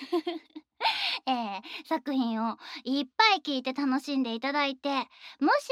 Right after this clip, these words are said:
よろしければ、レビューなど書いていただいたり、「この作品良かったよ」って、エスエヌエスなどでつぶやいたり、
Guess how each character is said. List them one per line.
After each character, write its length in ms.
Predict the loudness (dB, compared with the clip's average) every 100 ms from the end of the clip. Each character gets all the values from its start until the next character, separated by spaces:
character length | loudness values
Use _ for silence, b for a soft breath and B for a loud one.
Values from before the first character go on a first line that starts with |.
| 2
よ 60 | 4
ろ 140 | 0
し 100 | 0
け 140 | 2
れ 140 | 4 4
ば、 340 | 4 4 2 B B -6
レ 180 | -4
ビ 140 | -2 -2
ュ 80 | 0
ー 40 |
な 160 | 0 -2
ど 120 | -4
書 140 | -2 -2
い 100 | -4
て 140 | -10
い 80 | -10
た 160 | -8 -2
だ 160 | -2
い 100 | -2
た 180 | -2 -2
り、 260 | -2 -6 -12 B B -16
「こ 140 | -12
の 100 | -10
作 320 | -10 -10 -8
品 260 | -6 -6 -8 B B
良 140 | -6 0
か 180 | 2
っ 80 | 0
た 120 | -2 -6
よ」 420 | -2 0 2 2
っ 40 | -2 _
て、 80 | -12 -12 -12 B B B
エ 120 | -8
ス 140 | -4
エ 140 | -4 -2
ヌ 120 | -2
エ 120 | -2
ス 100 | 0
な 160 | 0 0
ど 120 | -4
で 220 | -8 -12 -12
つ 120 | -10
ぶ 100 | -4
や 180 | -2 -2
い 80 |
た 140 | -2 -6
り、 260 | -8 -12